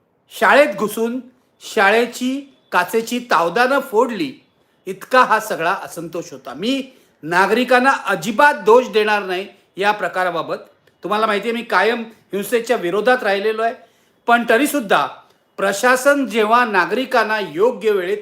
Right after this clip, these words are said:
प्रतिसाद देत नाही, तेव्हा नागरिकांच्या सहनशक्तीच्या मर्यादा तुटतात आणि नागरिक अशा प्रकारे प्रतिक्रिया देतात, जे आज बदलापूरला घडलेलं आहे.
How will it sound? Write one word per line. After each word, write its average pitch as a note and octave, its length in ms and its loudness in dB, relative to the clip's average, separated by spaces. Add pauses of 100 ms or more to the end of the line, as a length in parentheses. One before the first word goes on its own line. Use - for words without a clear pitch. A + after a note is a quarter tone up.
(460)
प्रतिसाद A#3 580 0 (340)
देत C#4+ 380 4
नाही, D3+ 360 -4 (480)
तेव्हा G3+ 260 4
नागरिकांच्या G3+ 880 -2
सहनशक्तीच्या G3 1080 -4 (420)
मर्यादा F#3+ 720 4
तुटतात G#3+ 600 2 (420)
आणि G3 220 -2
नागरिक G#3 640 -2 (220)
अशा D4 260 2
प्रकारे G3 420 0
प्रतिक्रिया F3 520 -4
देतात, D#3 340 -4 (400)
जे A#3 360 4
आज G3+ 320 2 (300)
बदलापूरला F3 720 0
घडलेलं C3 400 -10
आहे. - 240 -20